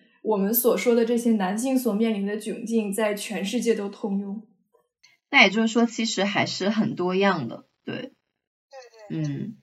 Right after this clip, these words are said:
Speaker 2: 明白。那么其实那个，嗯，我们聊到现在哈，就是，嗯，我想稍微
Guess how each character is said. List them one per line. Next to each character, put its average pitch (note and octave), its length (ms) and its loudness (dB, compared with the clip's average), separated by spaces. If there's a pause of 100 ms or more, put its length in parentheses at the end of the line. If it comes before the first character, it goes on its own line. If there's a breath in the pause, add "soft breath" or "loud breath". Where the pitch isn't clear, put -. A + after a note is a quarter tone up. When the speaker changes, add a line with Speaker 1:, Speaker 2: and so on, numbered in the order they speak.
Speaker 2:
明 D3+ 240 -6
白。 D#3 240 -6 (560 loud breath)
那 F#4 120 -2
么 C#4 240 4 (240 loud breath)
其 C#4+ 200 -4
实 B3+ 400 -2
那 A#3 260 4
个， - 580 -6
嗯， C#3+ 340 -6
我 E3 120 0
们 F3+ 180 0
聊 D#3 200 6
到 A3 160 4
现 A3+ 280 2
在 D3 220 0
哈， F#3 280 -6
就 G3+ 140 -6
是， F3+ 400 0 (400 soft breath)
嗯， D3+ 340 -4 (260)
我 A3+ 100 0
想 G#3 300 0
稍 B3+ 180 2
微 D4+ 180 4